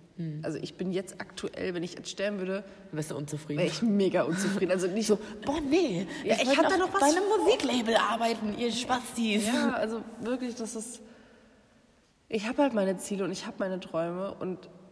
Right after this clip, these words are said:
Speaker 2: ich weiß vielleicht, dass ich die nicht alle zu hundert Prozent erfüllen kann oder erreichen kann, aber wenn ich jetzt sterben würde,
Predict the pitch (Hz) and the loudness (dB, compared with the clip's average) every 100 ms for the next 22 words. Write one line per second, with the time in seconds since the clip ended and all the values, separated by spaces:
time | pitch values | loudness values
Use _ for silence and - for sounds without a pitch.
0 | - 214 - 180 240 - 214 220 214 - | -14 -10 -6 -2 -2 -2 -4 -2 -6 -6
1 | 202 185 - 208 - 196 208 202 - 185 | -6 -6 -6 -8 -8 -8 -8 -10 -14 -10
2 | 185 180 175 190 208 196 185 185 180 165 | -10 -10 -12 -8 -8 -8 -10 -10 -8 -8
3 | 170 185 196 196 185 190 190 185 185 180 | -6 -8 -8 -10 -10 -10 -10 -8 -10 -10
4 | 240 - - - 240 233 214 190 190 208 | -12 -12 -12 -10 -10 -8 -6 -6 -8 -8